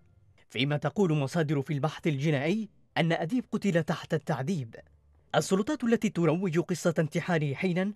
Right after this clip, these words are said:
تذهب لممارسة الضغوط على أهله حينًا آخر، إذ نشرت وثيقة عن انتحاره، فيما تشير وثيقة أخرى إلى مطالبة أسرته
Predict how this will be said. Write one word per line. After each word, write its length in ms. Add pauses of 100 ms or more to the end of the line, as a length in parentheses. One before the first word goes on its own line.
(240)
تذهب 360
لممارسة 720
الضغوط 420
على 220
أهله 420
حينًا 380
آخر، 400 (360)
إذ 180
نشرت 420
وثيقة 420
عن 280
انتحاره، 560 (240)
فيما 200
تشير 340
وثيقة 600
أخرى 240
إلى 240
مطالبة 540
أسرته 540